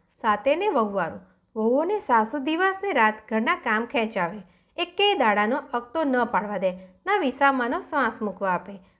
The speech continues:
વહુઓ તો ગળે આવી ગઈ છે, વિફરી ગઈ છે કે આપણે સાસુના માથાની થઈએ. "બાઈજી, ઓ બાઈજી, અમે પાદર પાણી ગયા તા, તે એક ગામોટો મળ્યો. એણે ખબર દીધા છે કે નણંદબા તો માંદા પડી ગયા છે, એને તો રોગ ઘેરાઈ ગયો છે."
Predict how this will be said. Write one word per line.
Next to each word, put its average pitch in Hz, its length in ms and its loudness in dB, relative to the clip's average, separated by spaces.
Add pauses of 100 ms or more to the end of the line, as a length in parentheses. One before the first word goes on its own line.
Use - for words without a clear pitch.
(140)
વહુઓ 233 280 4
તો 381 180 0
ગળે 208 360 2
આવી 190 200 -2
ગઈ 180 220 -4
છે, 180 260 -10 (280)
વિફરી 277 360 -2
ગઈ 339 220 0
છે 381 220 -6
કે 240 260 -2 (200)
આપણે 370 280 2
સાસુના 285 520 0
માથાની 214 520 -2
થઈએ. 185 420 -8 (300)
"બાઈજી, 226 720 2
ઓ 359 100 -2
બાઈજી, 247 560 2 (180)
અમે 339 140 -4
પાદર 277 420 2
પાણી 226 280 0
ગયા 214 220 -2
તા, 190 180 -6 (320)
તે 440 180 0
એક 294 100 -6
ગામોટો 226 460 2
મળ્યો. 185 280 0
એણે 381 480 -6
ખબર 220 340 0
દીધા 254 260 2
છે 440 160 4
કે 285 280 -2 (220)
નણંદબા 285 400 0
તો 339 180 -2
માંદા 330 340 2
પડી 240 220 0
ગયા 202 260 0
છે, 185 300 -10 (240)
એને 370 200 0
તો 466 180 4
રોગ 262 320 4
ઘેરાઈ 208 400 0
ગયો 196 240 0
છે." 185 320 -10